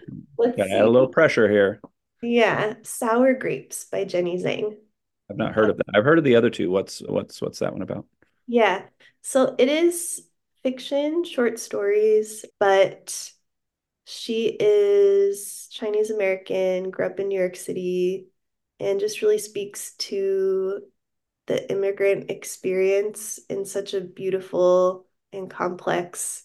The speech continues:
Speaker 1: and funny and sad and amazing way that I've never, I've never read before.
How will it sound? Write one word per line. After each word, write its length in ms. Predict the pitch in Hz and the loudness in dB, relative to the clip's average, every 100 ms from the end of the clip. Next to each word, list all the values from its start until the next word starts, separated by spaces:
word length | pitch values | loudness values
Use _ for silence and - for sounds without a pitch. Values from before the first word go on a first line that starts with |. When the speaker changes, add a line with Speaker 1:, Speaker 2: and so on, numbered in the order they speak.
| _ _ _ _ _ _ _ - | _ _ _ _ _ _ _ -6
Speaker 1:
and 300 | 180 190 185 | -4 -4 -4
funny 640 | 180 180 185 185 185 180 | 0 2 2 0 0 -2
and 180 | 175 180 | -2 -2
sad 720 | 180 165 160 165 165 175 180 - _ _ | -4 -4 -4 -4 -2 -2 -4 -8 _ _
and 140 | 185 185 | -8 -4
amazing 480 | 180 175 175 175 170 | -2 -2 0 -2 -2
way 300 | 156 113 123 | -2 -2 -2
that 160 | 127 | -2
I've 160 | - - | -4 -4
never, 560 | 120 - 135 123 - _ _ _ _ | -6 -2 0 0 -4 _ _ _ _
I've 160 | - 190 | -6 -6
never 560 | 190 175 175 175 180 - | -4 -4 0 2 0 -2
read 400 | - - 240 - - | -6 -6 -10 -12 -12
before. 520 | 143 - - 220 | -10 -6 -6 -6